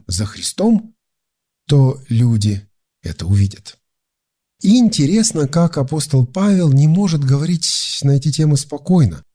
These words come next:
Он переходит к словословию, он славит Бога.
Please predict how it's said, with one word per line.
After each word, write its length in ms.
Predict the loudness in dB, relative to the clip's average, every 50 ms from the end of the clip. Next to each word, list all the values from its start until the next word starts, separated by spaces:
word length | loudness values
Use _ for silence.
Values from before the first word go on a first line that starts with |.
| _ _ _ _ _ _ -4
Он 200 | -2 -2 -2 0
переходит 520 | 0 0 0 0 0 0 0 0 0 -2
к 60 | -6
словословию, 800 | -2 0 0 2 2 0 -2 -2 0 0 2 2 2 0 -2 -4 -10 _ _ _ _ _
он 260 | 0 0 0 0 -2 -4
славит 640 | -4 -4 0 0 2 2 2 2 2 2 2 0
Бога. 460 | 0 0 0 0 -2 -2 -4 -6 -12